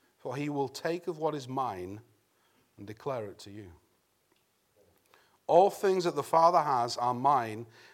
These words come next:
Therefore I said that he will take of mine and declare it to you." God does not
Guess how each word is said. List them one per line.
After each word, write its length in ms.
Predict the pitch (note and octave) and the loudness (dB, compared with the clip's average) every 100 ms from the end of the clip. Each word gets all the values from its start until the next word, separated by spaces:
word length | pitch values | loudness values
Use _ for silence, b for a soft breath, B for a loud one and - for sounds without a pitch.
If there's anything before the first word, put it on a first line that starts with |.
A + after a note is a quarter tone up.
| B | B
Therefore 540 | A#2+ E3 F#3 - F3 | 2 4 2 2 4
I 100 | D#3+ | 4
said 400 | D#3 - C3+ B2 | 2 0 2 0
that 160 | B2 A2+ | -4 -8
he 160 | B2+ C#3+ | -8 -4
will 220 | C3+ B2 | -4 -4
take 340 | - D3+ E3+ | -2 -2 -2
of 140 | F3+ E3 | -4 -2
mine 480 | D#3+ A2+ A2+ A#2+ B2+ b b b - | -2 -2 -2 -6 -12 b b b -14
and 100 | G#2 | -12
declare 460 | A2 - C#3+ B2 | -12 -6 -4 -4
it 100 | G2 - | -6 -12
to 100 | G#2 | -16
you." 200 | G#2 E2+ D#2 _ _ _ _ _ _ _ _ _ _ _ _ _ _ b b b b b - | -16 -16 -20 _ _ _ _ _ _ _ _ _ _ _ _ _ _ b b b b b -4
God 300 | C#3 F3 E3 | 0 2 0
does 180 | D#3 C#3 | -6 -4
not 340 | D#3 F3 - | 0 0 -2